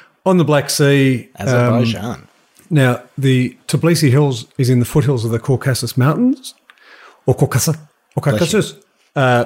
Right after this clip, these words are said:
Speaker 1: Mountains, and was designed by Lassi Pekka Tilander. Now,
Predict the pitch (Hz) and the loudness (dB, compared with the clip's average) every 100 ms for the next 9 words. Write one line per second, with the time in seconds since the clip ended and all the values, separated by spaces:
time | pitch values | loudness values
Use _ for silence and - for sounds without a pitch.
0 | - 151 143 135 151 143 143 123 139 170 | 0 0 2 2 2 2 2 0 2 2
1 | 180 131 127 120 135 - 196 196 _ _ | 0 0 2 2 0 0 -4 -4 _ _
2 | 147 139 135 - - _ - 127 143 160 | -2 0 -2 -4 -14 _ -2 2 2 2
3 | 110 135 147 143 131 | 2 2 2 2 0